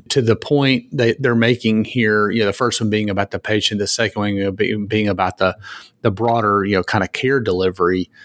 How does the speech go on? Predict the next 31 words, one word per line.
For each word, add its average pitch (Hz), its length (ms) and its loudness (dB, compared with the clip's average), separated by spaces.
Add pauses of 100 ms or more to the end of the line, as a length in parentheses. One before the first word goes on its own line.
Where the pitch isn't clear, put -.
You 131 120 0
know, 110 40 2
those 120 220 2
are 113 200 0 (120)
questions 110 380 0
we 110 40 2
have 101 100 -2
to 98 100 -2
solve 92 320 0
for. 90 420 -2 (160)
We're 110 80 2
not 120 200 0
getting 117 200 2
more 104 140 2
nurses. 98 480 0
We're 101 60 -2
not 95 180 -2
getting 92 240 0
more 90 120 2
doctors. 90 800 0
You 113 120 0
know, 92 100 2
so 95 120 -4
the 90 80 2
ratios 101 680 2
don't - 160 -2
necessarily 92 580 0
change. 87 400 0
This 107 220 0
is 92 160 0
not, 98 460 0